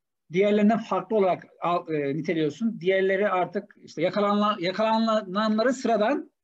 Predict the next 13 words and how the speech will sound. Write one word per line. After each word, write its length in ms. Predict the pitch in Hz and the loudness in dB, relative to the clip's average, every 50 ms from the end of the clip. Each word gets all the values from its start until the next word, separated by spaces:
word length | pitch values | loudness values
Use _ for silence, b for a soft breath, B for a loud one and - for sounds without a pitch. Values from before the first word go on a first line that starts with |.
| _ - | _ -14
yakalanmayanlar 600 | 180 180 - 226 233 240 240 233 226 214 208 196 | -10 -4 0 2 4 4 4 4 4 2 0 0
artık 220 | 185 175 - 180 - | 0 -2 -4 -6 -6
sıradan 300 | - 208 208 190 196 196 | -2 -2 0 0 0 0
olmayan 360 | 196 196 196 196 185 180 175 | 0 0 0 0 0 -2 -2
bir 100 | 180 180 | -4 -4
kişi 200 | - - - 196 | -6 -4 -4 0
olarak 200 | 185 170 160 156 | 0 0 0 -2
nitelendiriyorsun. 640 | 160 - 190 180 170 165 165 160 160 156 160 165 156 | -4 -4 0 0 0 0 0 -2 -2 -2 0 0 2
O 120 | 208 220 | 2 2
yüzden 180 | 220 202 226 240 | 2 2 2 0
onlarla 340 | 226 214 220 208 208 208 | 0 2 2 0 0 0
durum 120 | 208 208 202 | 0 -2 -2
çalışması 440 | - 208 190 - 208 - - 294 | -2 -4 -4 -6 -10 -12 -12 -12